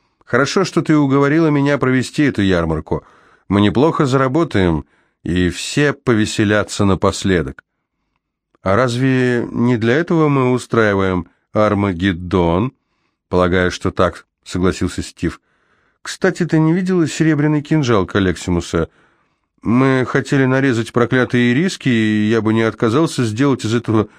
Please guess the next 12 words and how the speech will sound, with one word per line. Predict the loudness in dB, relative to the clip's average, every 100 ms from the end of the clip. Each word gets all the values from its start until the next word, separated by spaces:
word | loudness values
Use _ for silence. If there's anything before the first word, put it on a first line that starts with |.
| -18 -2
маленький | 2 2 0 0
ритуал". | 0 0 0 0 -2 -10 _ _ _ _ _ _ _ _ _ _
"Кажется, | 0 0 -2 -2
он | 0 2
у | 0
Джерри", | 0 0 0
ответила | -2 -4 -4 -2 -2
Сьюзи. | -2 -2 -2 -2 -6 -8 _ _ _ -4
"Отлично, | -4 -2 -4 -4 -10
спасибо. | -4 -4 -2 -8 -10 -12 _ _ -4
Еще | -2 -2 0 0
увидимся". | 2 0 0 -2 0 0 0 -2